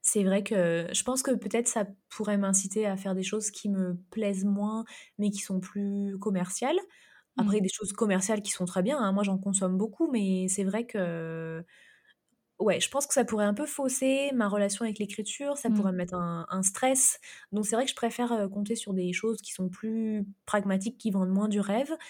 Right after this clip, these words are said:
Speaker 1: heu et garder le plaisir de l'écriture, heu, même si ça veut dire écrire moins de livres, bon, ben, c'est,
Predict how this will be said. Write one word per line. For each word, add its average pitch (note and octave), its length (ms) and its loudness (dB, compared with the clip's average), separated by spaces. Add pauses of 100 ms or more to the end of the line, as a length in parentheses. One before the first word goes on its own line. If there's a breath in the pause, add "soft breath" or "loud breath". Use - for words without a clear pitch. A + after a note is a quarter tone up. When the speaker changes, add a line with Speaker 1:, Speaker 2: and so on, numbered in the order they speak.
(420 loud breath)
Speaker 1:
heu D#3+ 280 -4
et F#3+ 160 2
garder G3 320 2
le A3 140 2
plaisir F#3+ 300 2
de F#3+ 80 2
l'écriture, F3 640 -4
heu, D#3+ 60 -6
même F3+ 140 -2
si - 120 2
ça G#3 280 6
veut F#3 220 0
dire G3+ 300 0
écrire F#3+ 360 -2
moins G3 200 4
de G3 100 4
livres, F#3+ 420 2
bon, E3 140 -2
ben, D3+ 300 -4
c'est, - 460 -12